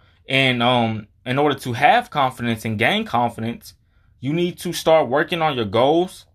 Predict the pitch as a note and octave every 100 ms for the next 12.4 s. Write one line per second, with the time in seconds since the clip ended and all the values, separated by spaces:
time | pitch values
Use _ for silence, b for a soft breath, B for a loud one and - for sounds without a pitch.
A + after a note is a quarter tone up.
0 | _ - D#3 F#3 E3 C3 A2+ B2 D#3+ G3
1 | G3+ - - _ _ _ _ _ _ _
2 | _ _ _ - D#3+ E3 E3+ - E3+ A#2+
3 | G#2 A#2+ F#3 G3+ _ _ _ _ _ _
4 | _ _ _ _ C#3+ C#3 D3 F3 - D#3
5 | D3 G#2+ B2+ C#3 - _ _ _ _ -
6 | B2+ D3+ C#3 D3+ F#3+ - F#3 A2 B2+ D#3
7 | E3+ D#3+ D3+ D3+ D3+ D3 B B A#2+ D#3+
8 | F3+ F#3+ F3 D#3+ D#3 D#3+ E3+ E3+ D3+ B2+
9 | D#3 D#3 G#2 C#3+ A#2+ A#2 A2+ - - _
10 | _ _ _ _ - A#2 B2 A#2+ A2+ -
11 | A#2+ C3+ E3 - - - - - G3+ F#3+
12 | A#2+ G#2 F#2+